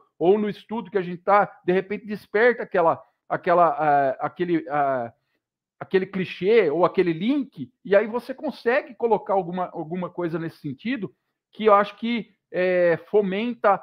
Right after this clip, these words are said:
a curiosidade e desperta, a, a, acende aquela luzinha na cabeça das pessoas, pra que elas busquem, é, mais, entender mais, conhecer mais, saber mais, é, a respeito do que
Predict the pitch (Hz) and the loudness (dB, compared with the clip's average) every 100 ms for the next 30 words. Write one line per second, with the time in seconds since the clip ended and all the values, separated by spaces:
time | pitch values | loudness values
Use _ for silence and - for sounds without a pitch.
0 | - 165 - 190 180 160 139 147 180 190 | -4 -6 -4 -4 -4 -4 0 2 4 2
1 | 185 190 165 175 _ 175 202 220 220 180 | -4 -12 -12 -16 _ -4 -2 -2 -2 -2
2 | - _ _ - 156 156 151 151 156 - | -2 _ _ -2 0 2 2 0 -2 -2
3 | 208 220 226 220 208 202 160 131 202 226 | -2 0 2 2 2 0 -6 -8 -6 -4
4 | 190 165 156 170 165 156 160 - 143 - | -4 -2 -2 -4 -6 -8 -10 -12 -16 -4
5 | 196 220 - _ _ _ - 196 202 226 | 0 0 -4 _ _ _ -4 -4 0 2
6 | 240 214 180 220 277 - 208 165 - _ | 2 0 -6 -6 -8 -8 -10 -10 -12 _
7 | _ - 165 165 160 156 151 147 131 - | _ -4 0 4 4 4 2 0 -4 -8
8 | _ _ _ _ _ - 156 196 214 196 | _ _ _ _ _ -2 4 4 4 -2
9 | 175 170 170 190 180 180 196 175 - 160 | -6 -4 -2 -2 0 0 -2 -4 -6 -6
10 | 156 196 190 180 196 180 - - 170 135 | -4 -6 -2 -2 -2 -6 -14 -8 -6 -4
11 | 170 180 185 196 175 _ - 143 143 139 | -6 -4 -2 -2 -6 _ -6 -2 0 -2
12 | 151 156 _ 165 165 170 147 160 170 175 | -4 -8 _ -8 -6 -10 -10 -12 -12 -8
13 | 170 139 | -8 -10